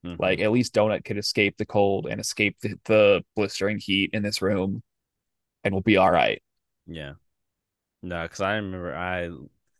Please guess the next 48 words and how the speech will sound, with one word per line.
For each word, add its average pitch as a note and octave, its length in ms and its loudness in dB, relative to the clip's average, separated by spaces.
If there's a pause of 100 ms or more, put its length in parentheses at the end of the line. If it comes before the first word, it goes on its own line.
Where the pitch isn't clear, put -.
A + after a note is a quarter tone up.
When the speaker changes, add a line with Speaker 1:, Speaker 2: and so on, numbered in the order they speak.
(720)
Speaker 1:
a A#2+ 80 0
random C3+ 380 2
white G#2+ 220 -2
family F2+ 360 -4
took - 240 -6
me D#2+ 200 -8
in D2+ 200 -8
when D#2 100 -8
I D#2 80 -8
moved D#2 300 -12
to D#2+ 100 -10
Ohio D2+ 520 -10
so - 180 -10
that D2+ 120 -10
I D#2 60 -10
could - 180 -18
go D#2 180 -10
work D2+ 220 -6
Speaker 2:
Mm-hmm. - 60 -8
Speaker 1:
at D2+ 60 -8
Ohio D2+ 380 -10
Wesleyan, D2+ 640 -12
and D2+ 220 -16
they D#2 200 -10
have E2+ 260 -10
a F2 80 -8
dog, D2 640 -8 (120)
and C#2+ 100 -16
his D2+ 260 -14
name F2 160 -12
is F2 180 -12
Bodie, D2 760 -12
and C#2 160 -16
he C#2 160 -18
has D2+ 280 -16
a D2+ 60 -16
human E2 400 -14
face, D2 640 -12 (140)
and D2 120 -16
he's D#2 260 -16
so, - 520 -10
he D#2 160 -14
has D2 220 -12
high E2 340 -12
anxiety, F2+ 880 -12
but C#2+ 120 -18
he's D#2 160 -18
such D#2 200 -20